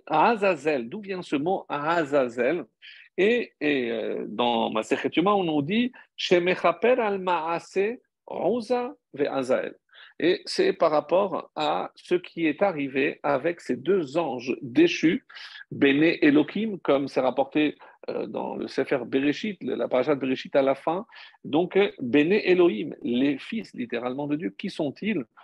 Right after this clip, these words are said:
On nous dit que c'était ces deux anges déchus qui, euh, ont dit à Hachem, « Ben, regarde pourquoi tu as créé l'homme. Mais vous, vous ne pouvez pas comprendre parce que vous, vous êtes dans le ciel.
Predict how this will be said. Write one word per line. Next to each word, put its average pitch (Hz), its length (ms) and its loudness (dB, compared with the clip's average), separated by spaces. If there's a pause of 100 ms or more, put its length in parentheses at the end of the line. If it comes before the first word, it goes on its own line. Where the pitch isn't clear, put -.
(200)
On 151 120 2
nous 165 140 2
dit 220 220 0
que - 120 0
c'était 180 440 4
ces - 180 0
deux 165 380 2
anges 160 360 -4
déchus 143 560 2 (360)
qui, 240 440 4 (140)
euh, 139 600 2 (100)
ont 139 200 2
dit 202 240 0
à 156 140 2
Hachem, « 131 460 -4 (360)
Ben, 143 300 0
regarde 156 540 2
pourquoi 147 280 0
tu 185 140 0
as 139 60 2
créé - 420 -2
l'homme. 131 320 2 (140)
Mais 135 140 2
vous, 196 260 -2
vous 143 220 -2
ne 143 40 -2
pouvez 160 300 0
pas 196 180 0
comprendre 196 480 0
parce 147 160 -2
que - 80 -2
vous, 151 240 -2
vous 151 180 -4
êtes 156 140 2
dans 131 140 -6
le 131 100 -2
ciel. 190 320 2